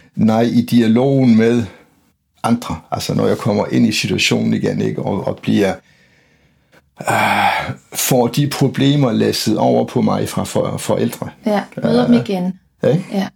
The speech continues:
Speaker 1: Om det så vil påvirke mig så kraftigt, ikke, at, at, øh, at jeg ikke kunne håndtere det.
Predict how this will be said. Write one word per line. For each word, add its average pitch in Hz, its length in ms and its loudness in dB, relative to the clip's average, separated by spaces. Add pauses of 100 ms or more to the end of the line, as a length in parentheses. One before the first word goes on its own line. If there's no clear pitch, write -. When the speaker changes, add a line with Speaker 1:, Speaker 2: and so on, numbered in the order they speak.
(1200)
Speaker 1:
Om 113 120 0
det 107 100 0
så 147 120 0
vil 131 160 0
påvirke 135 460 0
mig 95 100 -2
så 104 160 -2
kraftigt, 104 500 -2
ikke, 104 200 -2
at, - 160 -6
at, - 220 -2 (200)
øh, - 60 0 (280)
at - 240 -6
jeg 104 60 2
ikke 113 100 -2
kunne 101 180 -2
håndtere 95 420 -2
det. 110 100 -10